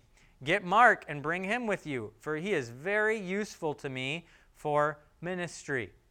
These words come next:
So he wants Mark to come. Mark is John Mark. We know of John Mark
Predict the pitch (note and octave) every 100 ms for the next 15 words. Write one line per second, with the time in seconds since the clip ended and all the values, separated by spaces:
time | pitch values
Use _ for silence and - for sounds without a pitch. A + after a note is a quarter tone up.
0 | _ _ _ _ - C3+ F3 F#3+ - F3+
1 | G3+ A3 G#3+ - E3 D#3 C3+ B2+ D3+ G#3
2 | - - _ - - E3 F3 D3 B2 F#3
3 | G3 G3 D#3+ D3+ A#2+ - - - _ _
4 | _ _ C#3 D3+ F#3+ A3 D#3+ E3+ F3+ F3+
5 | D3+ D#3 -